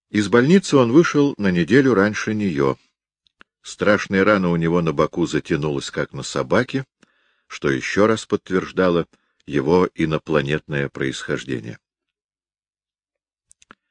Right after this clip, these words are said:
Вчера вечером вдруг сообщил по телефону, что утром, дескать, отвезет ее куда надо. Она и ждала, как дурочка. Даже в магазин боялась спуститься.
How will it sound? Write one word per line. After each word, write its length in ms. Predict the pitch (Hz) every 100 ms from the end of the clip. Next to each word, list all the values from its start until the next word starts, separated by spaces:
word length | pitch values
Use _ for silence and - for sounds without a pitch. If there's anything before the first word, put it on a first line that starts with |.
| _ _ _ _ -
Вчера 260 | - 110 113
вечером 460 | 117 - 113 104
вдруг 240 | 87 101 -
сообщил 460 | - 98 - 98
по 100 | -
телефону, 540 | 92 87 87 127 127 95
что 260 | - 80 -
утром, 360 | 117 131 101 80
дескать, 460 | 69 - - - _ _ _ -
отвезет 560 | 82 - 80 85 104 98
ее 180 | 87
куда 300 | 80 78 80
надо. 360 | 76 67 58 57 _ _ _ _ _ _ _ _ _
Она 280 | - 92 143
и 40 | 143
ждала, 400 | 101 117 90 82
как 240 | 87 76
дурочка. 580 | 73 73 67 - 69 - _ _ _ _ _ _
Даже 280 | - 82 87
в 100 | 78
магазин 480 | 90 90 90 90 71
боялась 440 | 69 67 65 64
спуститься. 760 | - - 78 - 64 - -